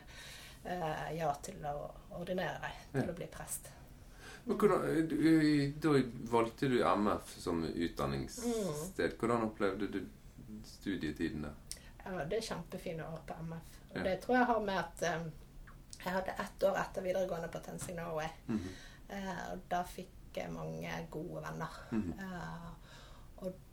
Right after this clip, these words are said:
Speaker 1: på M F. Det var ikke så mange fra mitt kull som begynte der, men det var noen over,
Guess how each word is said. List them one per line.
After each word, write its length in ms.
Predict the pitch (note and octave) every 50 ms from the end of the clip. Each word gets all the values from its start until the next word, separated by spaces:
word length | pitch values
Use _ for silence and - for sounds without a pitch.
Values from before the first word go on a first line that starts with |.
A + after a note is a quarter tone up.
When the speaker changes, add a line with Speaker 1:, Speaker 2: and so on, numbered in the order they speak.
| -
Speaker 1:
på 100 | - F#3 E3+ E3
M 140 | E3+ F3+
F. 180 | F3+ F3 - -
Det 100 | F#3+ F#3 G3
var 80 | G#3 G#3+
ikke 100 | - - -
så 60 | D#3+ E3
mange 200 | D#3 D3+ E3+ G#3+
fra 100 | - D#4+
mitt 200 | D#4 D#4+ D#4 -
kull 140 | - C4+ B3+
som 120 | B3 - A#3+
begynte 240 | B3 A3+ A#3 A#3
der, 160 | A3 G#3+ G3 F#3
men 140 | F#3+ F3+
det 80 | F3 F#3
var 100 | F#3+ F#3
noen 220 | F3+ F3 F3 F3 F3
over, 240 | F3+ G3+ G3 F3+